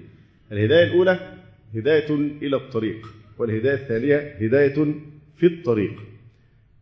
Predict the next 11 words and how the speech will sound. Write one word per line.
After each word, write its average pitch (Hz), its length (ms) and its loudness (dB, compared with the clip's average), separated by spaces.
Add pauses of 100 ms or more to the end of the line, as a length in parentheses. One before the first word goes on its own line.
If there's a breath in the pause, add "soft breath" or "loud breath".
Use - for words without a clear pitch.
(160)
الهداية 110 640 4
إلى 185 100 8
الطريق، 165 400 2 (720)
آه، 87 220 -8
وهو 139 240 4
تقاطع 151 460 0
الأديان، 123 380 0 (340)
النصرانية، 123 720 2
اليهودية، 107 680 0
البوذية، 113 800 0 (160)
الإسلام. 110 480 -2